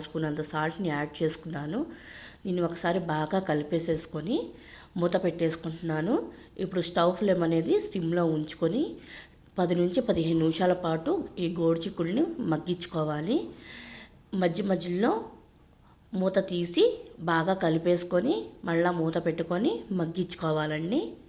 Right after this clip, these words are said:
ఇలా మగ్గించుకోవటం వల్ల మనం వేసిన పొడి, అలాగే అల్లం వెల్లుల్లి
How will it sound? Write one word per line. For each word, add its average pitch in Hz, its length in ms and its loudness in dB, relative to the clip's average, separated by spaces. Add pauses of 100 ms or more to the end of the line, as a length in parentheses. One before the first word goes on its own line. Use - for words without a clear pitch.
(640)
ఇలా 196 120 6 (120)
మగ్గించుకోవటం 170 760 0
వల్ల 156 180 0 (280)
మనం 175 180 2 (120)
వేసిన 160 280 0 (160)
పొడి, 175 260 4 (520)
అలాగే 180 340 2 (220)
అల్లం 165 220 2 (100)
వెల్లుల్లి 165 360 2